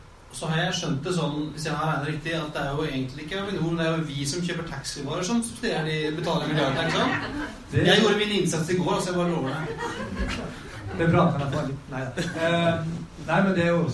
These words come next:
Speaker 2: det er jo helt korrekt at, eh, taxi utgjør jo en, en viktig del av den finansieringen, men det er all vår kommersielle aktivitet, eh, som gjør at vi kan finansiere hele luftfartsnettverket. Eller så måtte det gjøres via, eh, statsbudsjettet i konkurranse med vei og bane og sykehus og barnehjem og hva det måtte være.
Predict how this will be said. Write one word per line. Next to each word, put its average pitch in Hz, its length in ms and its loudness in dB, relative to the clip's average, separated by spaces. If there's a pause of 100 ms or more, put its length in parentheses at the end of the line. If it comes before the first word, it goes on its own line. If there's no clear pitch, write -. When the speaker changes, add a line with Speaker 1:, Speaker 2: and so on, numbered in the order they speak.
(120)
Speaker 2:
det 151 80 0
er 156 60 2
jo 147 80 0
helt 151 160 0
korrekt 156 220 0
at, 135 260 -2
eh, 135 80 -2
taxi 160 380 -2
utgjør 143 320 0
jo 123 160 2
en, 127 120 -2
en 131 240 -4
viktig 147 300 -4
del 151 240 2
av 117 60 0
den 131 160 0
finansieringen, 131 460 -2
men 135 100 -2
det 170 180 -2
er 175 80 -4
all 160 240 -4
vår 143 240 -4
kommersielle 143 400 -2
aktivitet, - 400 -2 (560)
eh, 139 180 -2
som 139 220 0
gjør 139 300 0
at 117 100 -8
vi 131 80 -4
kan 123 200 -4
finansiere 135 520 -2 (160)
hele 131 320 -2
luftfartsnettverket. 135 1000 -2 (240)
Eller 196 200 -2
så 196 80 -4
måtte 190 260 -2
det 175 160 2
gjøres 151 400 2
via, 143 240 -2 (440)
eh, 127 320 2
statsbudsjettet 131 840 -2
i 151 100 -4
konkurranse 131 520 0
med 120 200 0
vei 131 220 0
og 123 100 -2
bane 127 280 0
og 113 60 -4
sykehus 131 460 -2
og - 20 -8
barnehjem 120 380 -2
og 113 60 -4
hva 117 160 0
det 117 100 -4
måtte 120 220 -2
være. 117 160 -4